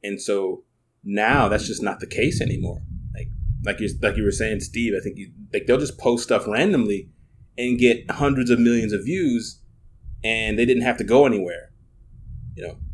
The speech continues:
like, before, you know, the, the nineties, you knew everyone was gonna be in a centralized location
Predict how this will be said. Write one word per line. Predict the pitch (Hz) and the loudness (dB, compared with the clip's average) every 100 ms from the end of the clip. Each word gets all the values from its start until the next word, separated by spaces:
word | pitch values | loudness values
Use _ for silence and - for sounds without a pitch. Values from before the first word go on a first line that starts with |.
| - | -8
like, | 101 - - - - - - | -10 -10 -14 -18 -18 -20 -14
before, | 110 117 127 147 117 98 | -6 -2 4 4 4 2
you | |
know, | 95 | -6
the, | 87 87 - _ | -8 -12 -14 _
the | - | -10
nineties, | 92 95 110 95 90 - - _ _ _ _ | -8 -4 -4 -6 -10 -16 -20 _ _ _ _
you | - 123 | 0 4
knew | 113 120 120 | 8 8 8
everyone | 117 107 107 | 4 4 2
was | 98 | 0
gonna | - 95 | -4 -4
be | 87 104 | -4 -2
in | 101 | 0
a | - | 0
centralized | 117 107 101 104 95 | -2 -2 0 0 0
location | 101 92 - 98 - 98 95 | -2 -2 -2 -2 -4 -8 -10